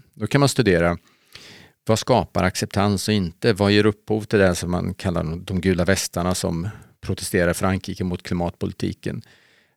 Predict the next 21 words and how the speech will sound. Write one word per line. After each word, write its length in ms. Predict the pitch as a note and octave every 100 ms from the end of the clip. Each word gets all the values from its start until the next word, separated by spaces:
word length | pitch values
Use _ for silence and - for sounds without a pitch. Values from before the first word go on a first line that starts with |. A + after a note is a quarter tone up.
| _
Eh, 420 | G#2 F#2 F2 E2 E2 E2 - -
vad 100 | G2
har 100 | B2
folkrörelserna 640 | C#3+ C3 - F#2 - B2
för 120 | -
betydelse 600 | G2 - C3 C3+ - F2
för, 420 | - F#2+ F2 F2 - _ _ _ - - _ -
eh, 640 | F2+ E2+ E2+ E2+ F2 F2+
ungdomsrörelsen 720 | G#2 A2+ F#2 - F#2 A2 -
för 100 | G2
betydelse 400 | F#2+ G2 B2+ -
för 80 | F#2
klimatarbetet? 920 | - F#2 F2+ F2 E2 E2+ - - -
Hur 60 | G2+
svarar 320 | - G#2+ F#2
politiken? 540 | - G2+ - E2 - D2+
Så 100 | G2+
att 100 | G#2
relationer 600 | A2 A2+ A#2+ C#3 C3+ A2+
mellan 260 | G#2+ F2+
aktörer. 520 | F2 - F2 F2 F#2